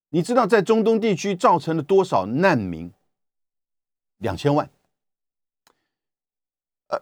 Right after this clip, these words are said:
反恐战争的起由当然是二零零一年的九一一事件，那是个灾难，那是个不幸。但不管怎么样，我们就具体最后的这个结果，美国发动的反恐战争，从阿富汗到伊拉克到叙利亚，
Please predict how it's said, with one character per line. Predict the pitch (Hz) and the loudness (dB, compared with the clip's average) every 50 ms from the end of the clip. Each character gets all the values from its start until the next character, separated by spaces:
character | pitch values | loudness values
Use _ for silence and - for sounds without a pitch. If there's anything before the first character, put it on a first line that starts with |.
| - _ | -2 _
反 | - 226 269 | 0 2 2
恐 | 254 240 226 | 2 2 4
战 | 262 247 226 | 4 2 2
争 | 214 254 240 | 2 0 0
的 | 226 185 | 0 -2
起 | - - 160 151 | -2 -2 0 2
由 | 165 180 | 2 4
当 | 180 233 233 214 | 4 2 2 4
然 | 190 180 | 2 2
是 | 175 220 - | 2 0 0
二 | - 208 185 | 2 2 2
零 | 160 160 170 | 2 2 0
零 | 156 160 175 175 | 0 -2 -4 -4
一 | 185 196 | -4 -2
年 | 185 156 143 139 | -2 0 0 0
的 | 135 | 0
九 | 110 127 117 | -2 -4 -4
一 | 123 143 156 165 | -4 -4 -6 -6
一 | 160 | -6
事 | - - 156 | -6 -6 -8
件， | 123 113 143 - - - _ _ _ _ _ _ _ _ | -4 -4 -4 -6 -6 -10 _ _ _ _ _ _ _ _
那 | - 330 294 | 0 2 2
是 | 214 285 233 | 2 2 2
个 | 185 | 2
灾 | 139 196 175 160 175 | 2 2 2 2 2
难， | 175 139 95 - _ _ _ _ _ _ _ _ _ _ _ _ _ _ _ _ _ _ _ _ | 0 -2 -4 -8 _ _ _ _ _ _ _ _ _ _ _ _ _ _ _ _ _ _ _ _
那 | - 107 208 | 0 2 2
是 | - - 170 | 4 2 2
个 | 135 | 0
不 | - - 107 127 | 0 -4 -6 -6
幸。 | - - 135 - - _ _ _ _ _ _ _ _ _ _ _ _ _ _ _ _ _ _ _ _ | -4 -4 -4 -4 -6 _ _ _ _ _ _ _ _ _ _ _ _ _ _ _ _ _ _ _ _
但 | 226 220 214 | 0 0 2
不 | 277 | 2
管 | 285 285 233 | 2 2 2
怎 | 165 175 | 2 2
么 | 202 | 4
样， | 196 165 | 4 4
我 | 147 | 2
们 | 160 170 | 2 2
就 | 208 190 | 2 0
具 | 143 - 277 233 165 | 0 0 -4 -4 -4
体 | - - 127 123 | -4 -6 -8 -4
最 | - - 185 151 | 0 0 2 2
后 | 160 175 | 2 0
的 | 135 131 | 0 0
这 | 123 - | -2 -4
个 | 151 135 | -4 -4
结 | - 135 131 | -2 -2 -2
果， | - - 117 101 | -2 0 -2 0
美 | 107 139 147 147 | 2 2 2 0
国 | - - 156 170 175 | 2 2 2 2 2
发 | - 202 202 202 | 2 2 2 2
动 | 190 214 175 | 2 0 0
的 | 147 | 2
反 | 123 143 156 | 2 0 0
恐 | 151 131 127 | 0 0 -2
战 | 151 143 135 | -2 -2 0
争， | 127 139 143 139 | 0 0 -2 -2
从 | - - 147 165 - - _ _ _ _ _ | -2 -2 -2 -2 -2 -6 _ _ _ _ _
阿 | - 196 196 | 2 2 2
富 | 185 208 214 | 2 -2 0
汗 | 185 233 185 156 | 2 2 2 2
到 | 135 190 165 - - | 2 0 0 0 -2
伊 | 180 190 190 | -4 -2 0
拉 | 190 170 165 | 0 0 0
克 | - - 196 156 | 0 0 0 0
到 | 147 165 156 | 2 2 0
叙 | 135 - - 180 165 | 0 -2 -4 -4 -2
利 | 139 139 117 | -2 -2 -2
亚， | 101 76 69 | -2 -4 -6